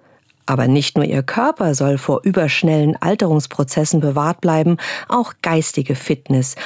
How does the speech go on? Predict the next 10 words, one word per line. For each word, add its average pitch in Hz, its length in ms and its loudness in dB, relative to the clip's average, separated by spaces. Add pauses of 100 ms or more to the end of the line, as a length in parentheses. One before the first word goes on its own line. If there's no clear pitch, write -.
(200)
ist - 180 -2
in 196 140 2
einer 170 340 0
immer 226 380 2
älter 196 400 0
werdenden 151 440 2
Gesellschaft 156 760 -2
ein 226 120 2
erstrebenswerter 156 1040 0
Zustand. - 720 -2